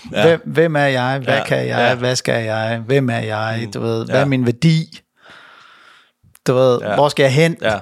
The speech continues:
Speaker 2: Hvad gør jeg forkert?
Speaker 1: Ja.
Speaker 2: Hvorfor
Speaker 1: Ja.
Speaker 2: sker det ikke?
Speaker 1: Ja.
Speaker 2: Alt det pis.
Speaker 1: Ja.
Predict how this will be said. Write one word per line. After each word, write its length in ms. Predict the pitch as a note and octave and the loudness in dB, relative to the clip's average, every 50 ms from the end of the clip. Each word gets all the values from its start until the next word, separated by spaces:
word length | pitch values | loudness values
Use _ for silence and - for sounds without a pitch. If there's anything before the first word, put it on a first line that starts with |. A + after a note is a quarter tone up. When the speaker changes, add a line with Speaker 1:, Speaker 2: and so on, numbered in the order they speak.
| - | -4
Speaker 2:
Hvad 140 | - C#3+ D3 | -2 -2 0
gør 100 | C#3+ D#3 D3 | 2 2 2
jeg 100 | C#3 A#2+ | 2 0
forkert? 400 | C3+ A#2 - D#3+ D#3+ D3+ C3 A2+ | -4 -2 0 2 2 4 4 2
Speaker 1:
Ja. 120 | A2 G#2 - - _ _ _ _ _ _ _ _ _ _ _ _ _ _ _ _ _ | 0 0 -2 -6 _ _ _ _ _ _ _ _ _ _ _ _ _ _ _ _ _
Speaker 2:
Hvorfor 180 | - - B2 A2+ | -2 0 0 0
Speaker 1:
Ja. 60 | D#3 | -2
Speaker 2:
sker 320 | - - - F3+ D#3+ D3 | -2 0 2 4 4 4
det 80 | C3+ C#3 | 4 4
ikke? 340 | C#3+ C#3+ C#3+ - - - _ _ _ _ _ _ _ _ _ _ _ - | 2 2 0 -2 -8 -16 _ _ _ _ _ _ _ _ _ _ _ -6
Speaker 1:
Ja. 40 | |
Speaker 2:
Alt 240 | - D#3+ D3+ D3 - | -4 -4 -4 -4 -4
det 100 | D3 B2+ | -4 -2
pis. 240 | - - C#3+ C3+ C3 G2+ F#2+ E2+ | -2 -2 -2 -2 0 0 -2 -2
Speaker 1:
Ja. 60 | E2+ | -4